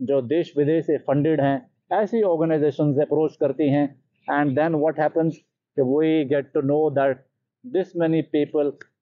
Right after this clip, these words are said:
in one year got converted to other religions। Is because कि हम as a society, Hindus as a society are not taking care of these families। अगर हम इन फैमिलीज का टेक केयर करें, ध्यान करें,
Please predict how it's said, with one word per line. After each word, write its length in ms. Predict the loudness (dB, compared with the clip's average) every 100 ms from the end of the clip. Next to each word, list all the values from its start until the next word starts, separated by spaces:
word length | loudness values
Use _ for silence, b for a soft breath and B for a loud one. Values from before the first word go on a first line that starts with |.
| -2
in 180 | 0 2
one 260 | 0 2
year 240 | 0 0 0
got 260 | 0 0
converted 500 | 0 0 0 0 0
to 140 | 2 0
other 260 | 2 0
religions। 540 | 0 0 0 -4 -6 _ _ _ _ -2
Is 200 | -2 0
because 440 | -2 0 -2 -2
कि 160 | -2 -2
हम 440 | 0 -2 0 0
as 140 | 0
a 120 | 0 0
society, 600 | -2 0 -2 0 -2 0
Hindus 520 | 0 2 2 0 0
as 140 | 0
a 120 | -2
society 640 | -2 -2 0 -2 0 -2 -2 _ _ _
are 180 | -2 0
not 240 | 0 0 -2 _
taking 340 | -2 0 -2 0 0
care 300 | 2 0 0
of 260 | 0 0 -2 _ _ -4 0
these 460 | 2 2 0 -4 _
families। 440 | 0 2 2 2 0 _ _ _
अगर 240 | 0 0 0
हम 300 | 0 0 0
इन 200 | 0 0
फैमिलीज 600 | 0 0 0 0 0 -2
का 180 | -2
टेक 380 | -2 0 -2 0
केयर 200 | -2 -2
करें, 380 | 0 2 2 0
ध्यान 340 | 0 0 -2 0
करें, 280 | 0 0